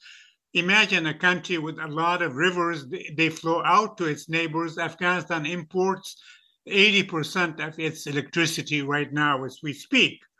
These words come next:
Uh, we need to push, um, biodiversity i-, in Afghanistan, uh, land reform so that there's no monopoly of,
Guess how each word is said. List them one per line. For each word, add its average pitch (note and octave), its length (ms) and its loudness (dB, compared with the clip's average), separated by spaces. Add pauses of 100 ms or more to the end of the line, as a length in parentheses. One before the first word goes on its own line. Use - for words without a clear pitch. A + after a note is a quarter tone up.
(600)
Uh, D3 360 0
we E3+ 100 -2
need F#3 240 2
to F3+ 60 -4
push, - 480 0 (440)
um, D3+ 420 -6 (340)
biodiversity F3 1300 4
i-, E3 280 -2
in F3 100 -2
Afghanistan, F#3+ 920 0 (500)
uh, C#3+ 220 -4
land F#3+ 380 4
reform G3+ 560 0
so E3 240 -6
that D3 340 -2
there's D3 180 -2
no D3+ 680 -2 (260)
monopoly E3+ 840 0
of, D3+ 220 -10